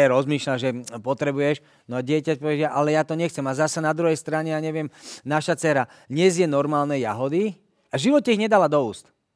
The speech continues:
Ale ideme lesom a nájde lesné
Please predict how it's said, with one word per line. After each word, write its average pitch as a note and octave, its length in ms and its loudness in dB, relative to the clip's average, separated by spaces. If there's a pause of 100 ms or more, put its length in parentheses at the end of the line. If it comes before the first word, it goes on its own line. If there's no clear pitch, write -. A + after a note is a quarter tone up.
(580)
Ale D#3+ 320 4 (400)
ideme G#3+ 320 0
lesom D#3 400 2
a C#3+ 80 0
nájde F#3+ 400 4
lesné D#3 640 2